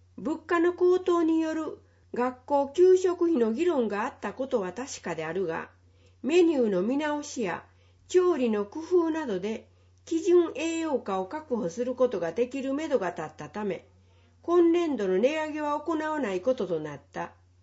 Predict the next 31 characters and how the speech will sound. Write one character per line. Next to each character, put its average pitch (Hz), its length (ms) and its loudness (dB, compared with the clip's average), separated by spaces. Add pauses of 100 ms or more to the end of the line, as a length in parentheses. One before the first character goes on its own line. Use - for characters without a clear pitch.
(300)
ま 190 160 -6
た、 240 280 -6 (320)
第 311 320 0
三 339 300 -4
子 330 200 -4
以 330 100 -8
降 214 240 2
へ 240 120 2
の 214 320 -2
具 214 140 -8
体 262 240 0
的 302 260 -4
な 240 120 -2
施 220 140 -12
策 214 260 -6
に 175 180 -4
つ 277 140 -14
い 254 120 -6
て 165 140 -8
は、 190 280 -6 (520)
財 247 260 0
政 277 340 -2
負 370 100 -2
担 247 280 -2
も 208 140 -2
勘 320 380 -4
案 311 160 -6
し 302 160 -10
な 294 160 -4
が 277 140 -4
ら 262 220 -6